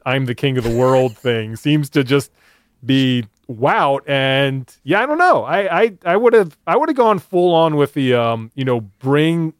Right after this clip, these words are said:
bring the actual, uh, um, pacifier out of the back pocket instead of just, you know, going for the thumb.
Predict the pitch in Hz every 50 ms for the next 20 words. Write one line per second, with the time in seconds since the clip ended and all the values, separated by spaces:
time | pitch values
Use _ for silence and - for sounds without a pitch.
0 | _ - 127 110 131 143 151 156 156 147 139 139 135 135 135 135 135 127 - -
1 | - 143 135 131 127 123 113 _ _ _ _ _ _ _ - - 117 113 110 107
2 | 107 107 107 104 107 - - 120 110 107 107 104 104 104 95 _ _ _ _ _
3 | _ _ - - 135 131 127 143 - 156 143 - 156 143 147 156 151 151 147 147
4 | 143 123 _ - - 123 135 135 131 131 120 131 127 127 127 - 139 131 127 131
5 | - - 131 127 123 110 - 135 123 123 117 117 127 120 - - 131 123 117 120
6 | 120 117 110 120 120 120 113 - 131 117 110 _ - 123 120 117 117 120 120 120